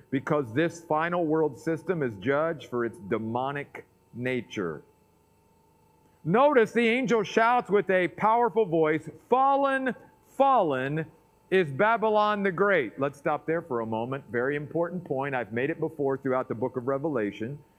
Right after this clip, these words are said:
This is a time in the book where an event still future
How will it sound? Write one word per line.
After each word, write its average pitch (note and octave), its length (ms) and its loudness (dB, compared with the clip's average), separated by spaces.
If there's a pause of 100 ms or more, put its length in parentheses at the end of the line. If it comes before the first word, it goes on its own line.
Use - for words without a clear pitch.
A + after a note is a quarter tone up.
(520)
This B2 200 -2
is C#3 100 -4
a F3+ 60 2
time F3 840 -2 (680)
in E3+ 160 0
the G3 80 2
book D#3 480 0 (800)
where D3+ 340 2
an D3+ 100 -2
event D3 480 -2
still F3+ 440 0
future F#3 840 2